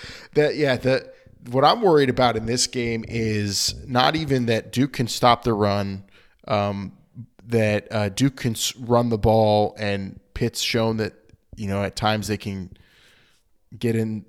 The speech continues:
the defense would get in their own heads and, and play poorly against the run. I think the defense has cleared stuff up, so it's gonna be interesting to see. This might be very low scoring. Uh, Duke, their leading sa-, their leading sack getter, Brandon Johnson's a D B.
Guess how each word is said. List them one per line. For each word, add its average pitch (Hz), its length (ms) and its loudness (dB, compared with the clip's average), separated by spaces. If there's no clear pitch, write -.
the 110 100 -8
defense 123 520 0
would 101 180 -2
get 107 140 0
in 104 100 -2
their 104 240 2
own 101 120 -2
heads 104 320 -4
and, 95 240 -4
and 98 280 -2
play 101 260 0
poorly 113 320 4
against 101 280 -2
the 107 60 -2
run. 101 140 -2
I 117 100 0
think 131 240 -6
the 120 60 -4
defense 107 400 -6
has - 80 -10
cleared 104 280 -6
stuff - 300 -2
up, 107 180 0
so - 100 -8
it's 90 100 -10
gonna 110 160 -2
be 98 120 -2
interesting 98 440 -6
to - 60 -10
see. 135 120 -2
This 135 160 -4
might 117 100 0
be 110 80 -6
very 107 320 0
low 107 160 0
scoring. 123 480 -2
Uh, 101 200 -4
Duke, 160 340 0
their 147 200 6
leading 185 280 0
sa-, - 280 0
their 135 180 0
leading 147 420 -4
sack - 480 -2
getter, 107 500 -2
Brandon 135 300 0
Johnson's 131 440 -2
a 113 140 -6
D 131 260 -2
B. 156 340 -2